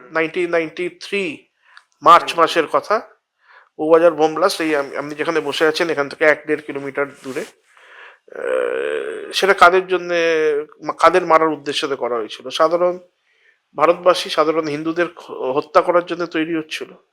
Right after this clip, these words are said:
Speaker 1: তাই জন্য কেন বানানো হচ্ছে, কি কারণ, উদ্দেশ্যটা কি, সেটা বোঝার। এক, যারা, আহ, মূর্তি পূজারীদের হত্যা করতে চায়,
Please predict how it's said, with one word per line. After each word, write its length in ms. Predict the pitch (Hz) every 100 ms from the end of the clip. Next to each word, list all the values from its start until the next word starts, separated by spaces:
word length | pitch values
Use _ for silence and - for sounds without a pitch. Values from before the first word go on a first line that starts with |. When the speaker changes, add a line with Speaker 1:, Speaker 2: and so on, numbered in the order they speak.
| _ _ _ _ _ _ _ _ _ _
Speaker 1:
তাই 120 | - 135
জন্য 440 | 202 202 151 190 - _ _ _ _ _ _ _ _ _ _ _ _ _ _
কেন 300 | - 185 220
বানানো 360 | 254 233 233 233
হচ্ছে, 520 | 226 226 - 233 233 233
কি 140 | 208 196
কারণ, 360 | 165 175 185
উদ্দেশ্যটা 460 | 170 160 170 - 190
কি, 120 | 196
সেটা 280 | 196 156 143
বোঝার। 360 | 127 131 131 139
এক, 280 | 156 -
যারা, 280 | 143 147 175
আহ, 1160 | 185 185 - - - _ 123 131 139 139 - 175
মূর্তি 320 | 175 170 202
পূজারীদের 760 | 180 185 175 180 175 180 170 147
হত্যা 340 | 156 - 214
করতে 320 | 180 - 135
চায়, 360 | 131 131 151